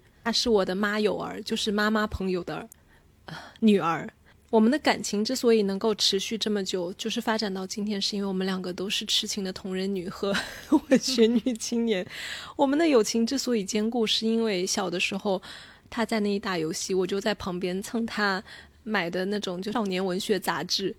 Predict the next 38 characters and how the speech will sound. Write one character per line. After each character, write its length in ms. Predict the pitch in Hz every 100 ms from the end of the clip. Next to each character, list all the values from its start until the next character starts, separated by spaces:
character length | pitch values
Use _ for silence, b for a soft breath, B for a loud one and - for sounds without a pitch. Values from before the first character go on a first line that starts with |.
| B B
然 160 | 240 196
后 320 | 202 220 208
要 200 | 165 226
看 260 | 208 - 214
一 80 | 202
些 160 | 220
言 200 | 214 185
情 200 | 196 214
小 200 | 214 208
说， 160 | 180 190
就 100 | 190
是 60 | 196
偷 180 | - 185
偷， 160 | 185
因 80 | 202
为 20 |
我 100 | 214
们 80 | 180
家 160 | 180 185
是 60 |
不 100 | 190
允 100 | 156
许 80 | 175
看 160 | 208 185
的， 80 | 160
我 120 | 156
就 100 | 196
偷 160 | -
偷 160 | 185 190
去 140 | 185
她 160 | 196 180
那 100 | 180
里 80 | 170
看。 240 | - 170
然 100 | 151
后 140 | 208 269
我 80 |
们 240 | 208 170